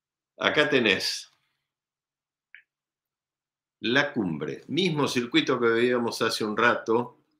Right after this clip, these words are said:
y en una caneda, eh, una carrera, perdón, fíjate los paredones, el mismo lugar, ¿eh? El mismo lugar, la curva a la derecha que te decía recién. ¿Quién viene adelante? El Chino Canedo. ¿Quién está atrás?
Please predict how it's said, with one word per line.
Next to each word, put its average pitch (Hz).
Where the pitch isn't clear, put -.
y 101
en 110
una 120
caneda, 113
eh, 95
una 104
carrera, 95
perdón, 98
fíjate 107
los 90
paredones, 107
el 123
mismo 139
lugar, 82
¿eh? -
El 92
mismo 117
lugar, 78
la 90
curva 107
a 98
la 95
derecha 95
que 87
te 82
decía 87
recién. 78
¿Quién 120
viene 113
adelante? 80
El 85
Chino 98
Canedo. 101
¿Quién 101
está 87
atrás? 95